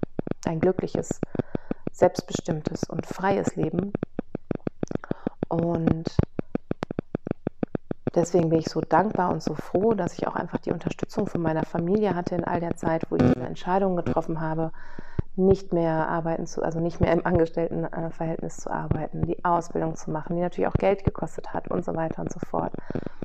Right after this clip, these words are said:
Dass mein Mann mir den Rücken für all das freigehalten hat. Und das ist einfach alles so, so mega gut. Und was ich damit sagen möchte, erstmal wisst ihr jetzt, wo ich herkomme, wer ich, was ich,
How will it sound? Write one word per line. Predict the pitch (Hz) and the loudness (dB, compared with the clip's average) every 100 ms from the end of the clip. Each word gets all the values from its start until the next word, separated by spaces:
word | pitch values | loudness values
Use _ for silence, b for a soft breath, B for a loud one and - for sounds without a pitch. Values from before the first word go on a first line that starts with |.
| B - | B -8
Dass | - | 4
mein | 175 175 | 6 8
Mann | 180 | 8
mir | 185 | 8
den | 180 180 | 6 6
Rücken | 185 190 180 | 4 4 0
für | - - | 2 0
all | - | 2
das | 170 160 | 2 0
freigehalten | - 160 160 156 156 - 170 165 156 | -2 0 0 2 2 2 0 0 0
hat. | 165 170 - B B B B B - - - - | -4 -4 -6 B B B B B -2 -2 -2 0
Und | - 165 165 - - | 0 2 0 -2 -2
das | 175 160 | -2 -2
ist | 170 - | -4 -4
einfach | 170 - - - | -4 2 4 4
alles | - - - | 4 2 2
so, | 160 160 | 2 2
so | 165 - - - | 2 0 2 2
mega | 156 - - | 2 0 2
gut. | - - - - - - | 0 -2 -2 2 4 4
Und | 165 175 - - B B B B 50 - - - - - - - - - - - - - - | 2 0 0 0 B B B B 4 4 0 0 -2 2 -2 -2 2 6 6 6 2 6 4
was | 185 196 | 6 4
ich | 208 | 8
damit | 190 180 - | 8 10 12
sagen | 190 208 | 10 10
möchte, | 202 185 - 180 | 6 6 4 6
erstmal | - 185 185 | 6 6 6
wisst | 170 - | 6 4
ihr | 175 | 4
jetzt, | 160 - - - - | 2 0 -2 2 2
wo | 175 170 | 4 4
ich | - | 4
herkomme, | 175 - 202 208 226 254 - | 2 4 4 4 4 4 4
wer | 170 165 - | 2 2 2
ich, | 165 - - - - - | 0 0 -4 -4 0 0
was | 170 170 | 2 -2
ich, | - | -2